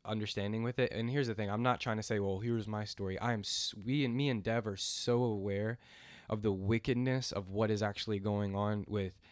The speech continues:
yes, like, with, uh, police brutality, with, uh, I mean, just the,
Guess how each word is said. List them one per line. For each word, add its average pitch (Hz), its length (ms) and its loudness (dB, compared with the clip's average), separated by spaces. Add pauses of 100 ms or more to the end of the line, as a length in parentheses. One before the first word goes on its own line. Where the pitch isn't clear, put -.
(260)
yes, 110 340 2
like, 101 180 2
with, 110 160 0 (300)
uh, 95 160 -2
police 110 300 -2
brutality, 107 840 0
with, 98 460 -2 (480)
uh, 98 320 -2
I 104 60 0
mean, 104 200 0
just 113 240 -2
the, 98 340 -4